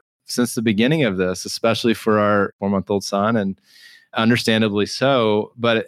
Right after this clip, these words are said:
I feel like getting to the other side of the sickness, and who knows exactly what immunity, you know, we have, but there's a glimmer of hope that, like, okay,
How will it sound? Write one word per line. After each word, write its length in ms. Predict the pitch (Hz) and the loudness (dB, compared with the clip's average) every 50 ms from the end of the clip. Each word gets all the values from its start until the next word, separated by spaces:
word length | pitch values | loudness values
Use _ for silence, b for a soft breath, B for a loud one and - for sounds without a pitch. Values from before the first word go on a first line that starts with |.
| - | -4
I 100 | 120 110 | -6 -6
feel 460 | - - - - - 120 123 123 123 123 | -6 -8 -12 -4 0 2 2 4 4 2
like 360 | 120 110 110 104 98 - - _ _ _ _ _ - | 2 2 2 0 -2 -4 -10 _ _ _ _ _ -6
getting 320 | - 127 127 131 135 135 131 | -2 0 0 2 0 0 -2
to 280 | 131 - - 120 117 113 | -4 -4 -2 0 0 2
the 160 | 110 110 107 | 2 0 0
other 220 | 95 104 110 110 107 | 0 0 0 0 0
side 260 | - - 113 110 107 | 0 0 0 0 0
of 60 | 104 | 0
the 60 | 101 | -2
sickness, 480 | 95 - - 113 104 104 107 107 101 - | -4 -4 -4 -4 -2 0 -2 -2 0 0
and 200 | 110 101 98 - b b b b b - | 0 0 0 -2 b b b b b 0
who 120 | 113 110 | 2 2
knows 400 | 107 107 104 101 101 98 - - | 4 4 4 2 2 0 -2 -4
exactly 440 | 101 107 95 104 104 98 - - 101 | -6 -4 -2 -2 -2 0 0 0 0
what 260 | 101 104 104 101 101 - | 2 2 2 2 0 0
immunity, 600 | 110 101 98 98 101 101 98 92 98 95 95 - - _ _ _ _ _ _ _ _ _ | 2 2 4 4 4 4 4 4 2 2 0 -2 -6 _ _ _ _ _ _ _ _ _
you 180 | - - 110 104 | -10 -6 -4 -2
know, 160 | 101 98 95 | -2 0 -2
we 100 | 98 95 | -2 -4
have, 360 | 92 107 120 120 110 104 95 - | -4 -2 0 0 0 -2 0 0
but 200 | 113 104 90 - | -2 -2 0 0
there's 140 | 120 117 | -2 -2
a 60 | 120 113 | -2 -2
glimmer 320 | 113 120 127 131 135 135 | -2 0 0 2 2 0
of 100 | 127 - | 0 0
hope 260 | - 143 170 170 - | 0 -2 -2 -2 -2
that, 60 | - 110 | -4 -2
like, 200 | 117 113 113 - | -2 -2 0 -2
okay, 460 | 123 127 - 160 160 156 127 101 - | -2 -2 0 0 2 2 2 0 -2